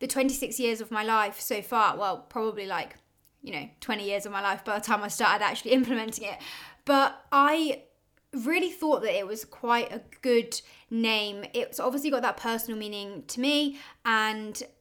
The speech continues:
it's something that I think is important in every area of your life to always give the extra ten percent. And because I've always done that, I do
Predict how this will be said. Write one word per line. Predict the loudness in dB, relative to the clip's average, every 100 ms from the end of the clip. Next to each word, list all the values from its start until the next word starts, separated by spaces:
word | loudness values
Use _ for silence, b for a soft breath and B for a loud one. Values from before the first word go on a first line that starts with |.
| _ 0
it's | 2 2
something | 2 2 2
that | 0 -4 -10 _ _ _ -10
I |
think | -4 -2 0
is | 0 -2 0
important | 2 4 0 0 -4 -6 -10 -10
in | -6
every | -4 -2 -2 0
area | 2 0 -4
of | -6
your | -2
life | 0 0 -4
to | -2
always | 4 4 2
give | -4 -4
the | -4
extra | -4 -8
ten | -10 -10 -8
percent. | -4 -4 -4 B B B
And | -6
because | -4 -4
I've | -2
always | 2 4 4
done | 0 0 0
that, | -2
I | -2
do | -4 -2 -2